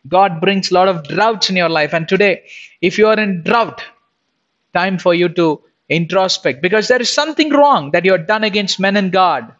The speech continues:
Repent, repent. Come to your senses. Ask God to forgive you. Confess. And therefore, God is able to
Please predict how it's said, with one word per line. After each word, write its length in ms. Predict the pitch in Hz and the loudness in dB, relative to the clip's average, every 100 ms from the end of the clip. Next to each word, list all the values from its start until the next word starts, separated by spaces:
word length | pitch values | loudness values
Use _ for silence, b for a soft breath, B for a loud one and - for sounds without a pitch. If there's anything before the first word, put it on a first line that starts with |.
| _ | _
Repent, 400 | 165 226 269 165 | -4 -2 -2 -2
repent. 360 | 214 233 233 - _ _ _ _ _ _ _ _ _ - | -2 0 -2 -4 _ _ _ _ _ _ _ _ _ -4
Come 200 | 254 254 | -2 2
to 60 | |
your 100 | 247 | 2
senses. 580 | - 220 202 143 - - | 2 -2 -4 -6 -8 -4
Ask 240 | 190 240 - | -4 -2 0
God 180 | 254 | 0
to 60 | 233 | 0
forgive 380 | - 214 208 170 | 0 0 0 0
you. 100 | 131 | -2
Confess. 680 | 220 247 294 233 - - - _ _ _ _ _ _ _ _ - | -2 0 4 4 2 -6 -10 _ _ _ _ _ _ _ _ -10
And 100 | 131 | -4
therefore, 240 | 147 156 | -2 -2
God 280 | 143 156 156 | 0 2 2
is 100 | 143 | 2
able 280 | 151 147 143 | 0 0 -4
to 280 | 143 123 | -4 -6